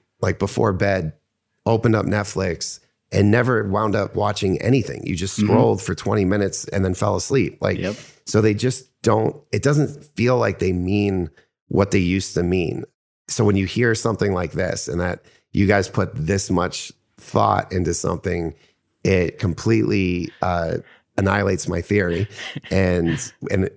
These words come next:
Speaker 1: which is great 'cause I don't want my theory to be true. And, um,
Speaker 3: <laughs>
Speaker 1: it's, especially right now with the pandemic hopefully ending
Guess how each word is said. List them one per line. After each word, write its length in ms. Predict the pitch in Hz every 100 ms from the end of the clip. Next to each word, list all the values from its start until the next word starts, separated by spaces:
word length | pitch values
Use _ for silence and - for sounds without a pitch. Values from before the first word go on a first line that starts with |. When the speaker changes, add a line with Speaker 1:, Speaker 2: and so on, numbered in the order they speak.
| -
Speaker 1:
which 200 | 101 -
is 100 | 90
great 560 | - 110 90 - - -
'cause 280 | 117 95 95
I 80 |
don't 200 | 101 98
want 180 | - 113
my 100 | 95
theory 260 | 87 90 87
to 60 |
be 120 | 92 85
true. 340 | 87 87 87 - - _ _ -
And, 240 | 98 95
um, 360 | 92 87 82 76 - 131
Speaker 3:
<laughs> 160 | -
Speaker 1:
it's, 560 | 110 101 - - - - _ _ -
especially 460 | 107 - 147 151
right 180 | 131 113
now 240 | 107 101 101
with 120 | -
the 60 |
pandemic 600 | 80 101 101 101 98 92 -
hopefully 400 | 98 - 98 98
ending 420 | 92 92 87